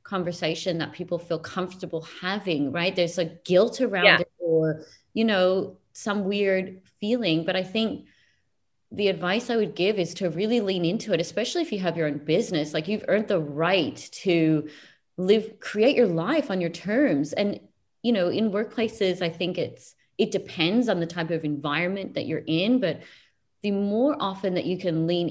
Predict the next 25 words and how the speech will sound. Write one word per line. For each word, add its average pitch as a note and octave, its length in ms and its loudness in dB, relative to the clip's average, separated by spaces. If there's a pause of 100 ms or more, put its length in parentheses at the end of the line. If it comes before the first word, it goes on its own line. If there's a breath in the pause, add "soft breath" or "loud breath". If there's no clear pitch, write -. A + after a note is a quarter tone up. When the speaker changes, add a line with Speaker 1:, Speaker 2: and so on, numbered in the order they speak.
Speaker 1:
into F3+ 400 -2
it C#3 260 0
and, D3+ 300 0
you E3+ 60 0
know, D#3+ 100 2
really F#3 300 2
declare F3 500 2
what D#3+ 120 0
your D#3 100 0
intention E3+ 580 -4
is D#3 260 0
and D3 240 -2
your D#3 100 0
intention E3 380 -2
to D#3+ 60 -8
come E3 160 -4
back D#3 200 -2
to D3+ 80 -6
work D#3+ 300 -4
or F3 80 2
not D#3+ 240 -2
is, D#3 400 2 (640 soft breath)
go F#3+ 220 2
for A#2+ 260 -4
it. - 320 -10